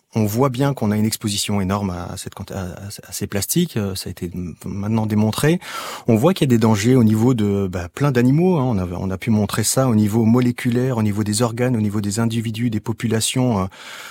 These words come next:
de microalgues, de bivalves, de poissons, euh, de tortues, des mammifères, des coraux. Donc tout, tout, toute la,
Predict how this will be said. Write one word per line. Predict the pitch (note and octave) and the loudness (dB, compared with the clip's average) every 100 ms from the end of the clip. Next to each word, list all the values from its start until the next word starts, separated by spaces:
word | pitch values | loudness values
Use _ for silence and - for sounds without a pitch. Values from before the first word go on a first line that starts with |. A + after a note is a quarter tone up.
| - | -6
de | G#2+ | -2
microalgues, | G2 G#2+ - G#2+ G#2+ A#2 A2+ | 0 0 0 2 2 2 0
de | G2+ | -2
bivalves, | F#2+ G#2 G2 A2+ A#2 | -2 -2 0 2 0
de | G2+ | -2
poissons, | F2+ G#2+ G#2 - A#2+ B2 B2 A#2+ | -2 -2 0 0 2 2 2 2
euh, | G2+ | 0
de | F#2+ | 0
tortues, | G2+ A2+ - - B2 C3 A#2 | -2 -4 -4 -4 0 2 2
des | G2+ | 2
mammifères, | G#2 A2 A2 B2+ A#2+ | 2 2 0 -4 -4
des | A2+ | -2
coraux. | C3 A#2 B2+ C#3 - - - - - | 0 0 0 -2 -6 -18 -18 -10 -2
Donc | G#2+ - | -2 0
tout, | E3 D#3 | -2 -2
tout, | - D#3+ | -4 -6
toute | D#3 - - | -8 -10 -2
la, | C3 A#2 A2 | 0 0 -2